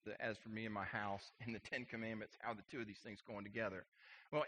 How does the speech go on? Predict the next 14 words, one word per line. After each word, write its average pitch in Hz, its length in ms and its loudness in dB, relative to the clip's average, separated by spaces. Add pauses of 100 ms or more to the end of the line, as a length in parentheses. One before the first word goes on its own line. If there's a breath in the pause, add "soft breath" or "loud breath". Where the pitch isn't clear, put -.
if 170 180 2
you 165 120 6
want 180 320 6
your 170 260 8
house 123 640 2 (460 soft breath)
to 135 80 -2
serve 165 460 6
the 143 60 6
Lord, 117 460 4 (240)
there 160 160 8
is 135 160 4
no 165 560 8
more 143 300 6
practical 170 840 4